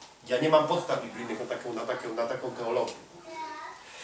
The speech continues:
Ja nie mam takiego doświadczenia w moim życiu.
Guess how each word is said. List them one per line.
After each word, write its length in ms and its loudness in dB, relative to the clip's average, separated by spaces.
Ja 100 8
nie 100 8
mam 180 8
takiego 320 8
doświadczenia 720 12
w 140 2
moim 200 -2
życiu. 240 -12